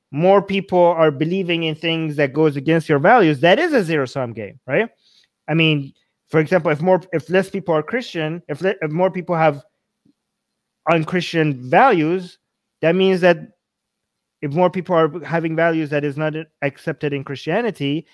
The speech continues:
that means mo-, you're losing people who accept your values. Like, that is a zero-sum game, you know? If more people think like us, that means more, less people think like them.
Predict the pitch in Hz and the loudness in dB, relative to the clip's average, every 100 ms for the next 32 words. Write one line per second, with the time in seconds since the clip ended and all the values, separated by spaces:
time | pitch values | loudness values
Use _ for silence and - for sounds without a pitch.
0 | _ - 151 160 160 160 143 _ 131 151 | _ 0 2 4 4 2 -2 _ -6 -6
1 | 160 156 147 151 185 170 160 170 165 156 | 0 2 4 4 2 0 -4 -4 -2 -2
2 | 147 165 143 - 147 _ 160 156 196 277 | -2 -2 -2 -4 -4 _ -2 0 2 2
3 | 147 101 135 127 _ 151 160 156 143 156 | -2 -4 -6 -8 _ 0 0 -2 -4 -6
4 | 143 160 147 208 175 101 _ _ _ _ | -4 -6 -4 -2 -4 -8 _ _ _ _
5 | - 120 175 - _ _ _ _ _ _ | -12 -8 -8 -10 _ _ _ _ _ _
6 | _ _ _ _ _ _ _ _ _ _ | _ _ _ _ _ _ _ _ _ _
7 | _ _ 143 190 202 208 190 175 190 185 | _ _ -6 -2 -2 -4 -8 -8 -8 -6
8 | 160 185 175 185 180 - _ _ _ - | -8 -2 0 0 -4 -14 _ _ _ -8
9 | 156 175 156 180 175 190 190 170 156 175 | -4 -4 -2 -2 0 -2 -2 -10 -8 -8
10 | 165 165 156 247 113 | -6 -6 -4 -4 -6